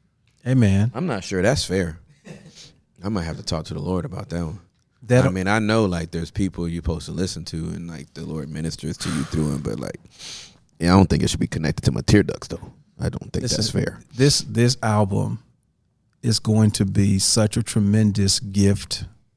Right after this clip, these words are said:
Speaker 1: to really help people break through. I think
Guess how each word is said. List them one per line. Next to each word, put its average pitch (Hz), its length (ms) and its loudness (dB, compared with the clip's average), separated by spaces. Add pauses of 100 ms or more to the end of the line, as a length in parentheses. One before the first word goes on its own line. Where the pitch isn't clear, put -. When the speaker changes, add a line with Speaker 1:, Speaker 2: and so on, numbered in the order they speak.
(840)
Speaker 1:
to 123 100 0
really 110 300 4
help 107 240 0
people 107 320 0
break 101 400 4
through. 101 380 0 (1400)
I 113 120 0
think 110 320 0